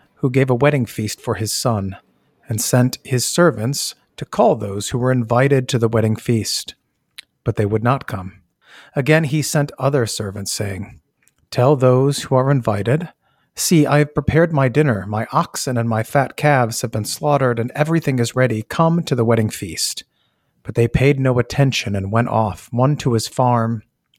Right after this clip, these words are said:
another to his business, while the rest seized his servants, treated them shamefully, and killed them.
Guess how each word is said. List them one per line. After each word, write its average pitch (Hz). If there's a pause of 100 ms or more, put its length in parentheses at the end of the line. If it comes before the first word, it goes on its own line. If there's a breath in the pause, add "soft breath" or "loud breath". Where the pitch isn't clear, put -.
(140)
another 131
to -
his 104
business, 113 (600 soft breath)
while 135
the 127
rest 135
seized 156
his 117
servants, -
treated 139
them 120
shamefully, 131
and 107
killed 113
them. 82